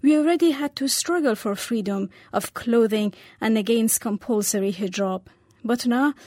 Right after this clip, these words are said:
we also have to fight for our right to work and even be educated too.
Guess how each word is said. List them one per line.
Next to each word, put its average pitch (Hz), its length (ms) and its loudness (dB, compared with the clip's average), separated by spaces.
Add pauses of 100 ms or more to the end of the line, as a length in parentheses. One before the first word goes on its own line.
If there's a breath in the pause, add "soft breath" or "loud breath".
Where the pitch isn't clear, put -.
(260 loud breath)
we 247 120 0
also 233 400 0
have 247 280 -6
to 233 100 -4
fight 247 360 -4
for 214 220 -6
our 208 160 0
right 240 420 0 (140)
to 269 100 -6
work 247 360 0 (340 loud breath)
and 277 160 4
even 240 360 4
be 233 200 0
educated 196 680 -2
too. 214 380 2